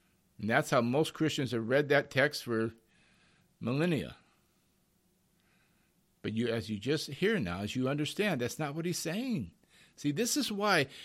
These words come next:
this is why, beloved, we have to go deeper into the Word. We have to understand the underlying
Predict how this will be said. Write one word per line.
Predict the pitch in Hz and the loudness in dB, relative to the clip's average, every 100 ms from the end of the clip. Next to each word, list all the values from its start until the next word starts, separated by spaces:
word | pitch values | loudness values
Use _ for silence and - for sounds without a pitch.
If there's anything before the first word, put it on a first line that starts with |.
| - - _ | -20 -20 _
this | 196 220 | -2 0
is | 247 | -2
why, | 208 185 180 | -2 2 2
beloved, | 135 135 139 143 | 4 2 4 2
we | 131 180 | 2 2
have | 165 185 | 4 2
to | - | 0
go | 147 151 | 2 2
deeper | 127 - 139 151 160 143 117 | 0 -4 0 0 0 0 0
into | 113 120 - 117 | 0 -4 -2 -2
the | 104 | -2
Word. | 101 104 82 - - - | -2 -4 -6 -12 -20 -8
We | 135 202 | -2 2
have | 170 185 175 | 2 2 0
to | 170 | -4
understand | 143 156 143 135 - - 135 143 135 113 95 87 _ - - - | -4 -4 -2 -4 -6 -2 0 4 2 2 -2 -8 _ -20 -20 -10
the | 120 123 123 | -2 0 0
underlying | 131 143 131 123 123 120 117 | 0 0 2 2 2 0 -2